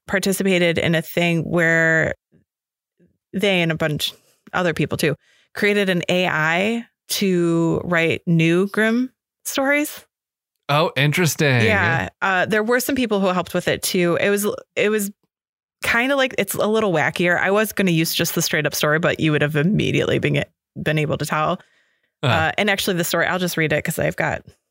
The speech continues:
Speaker 1: I think it's only, it's real short, but
Speaker 2: Okay.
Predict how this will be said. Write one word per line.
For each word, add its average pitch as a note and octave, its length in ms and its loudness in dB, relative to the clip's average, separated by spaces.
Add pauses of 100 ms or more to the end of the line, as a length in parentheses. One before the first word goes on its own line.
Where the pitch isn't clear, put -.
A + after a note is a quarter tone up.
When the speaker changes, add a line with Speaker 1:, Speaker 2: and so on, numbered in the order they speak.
Speaker 1:
I - 20 -14
think A#3 180 -2
it's - 120 -4
only, F3+ 200 2
it's - 200 -4
real - 160 -2
short, - 300 -2
but E3+ 200 -4 (460)
Speaker 2:
Okay. B2 240 0